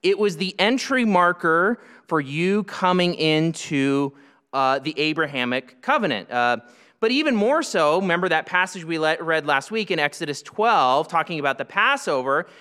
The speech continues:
Suppose you're hanging around Israel and you're like, "Yeah, I wanna, I, this, God is among you. I wanna join you,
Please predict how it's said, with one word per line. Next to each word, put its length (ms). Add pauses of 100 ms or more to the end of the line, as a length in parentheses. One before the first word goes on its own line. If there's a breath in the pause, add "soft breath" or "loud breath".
(120 loud breath)
Suppose 380
you're 120
hanging 280
around 300
Israel 680
and 160
you're 100
like, 220
"Yeah, 200
I 220
wanna, 380
I, 180 (280 loud breath)
this, 240 (180)
God 260
is 120
among 340
you. 240
I 140
wanna 200
join 320
you, 380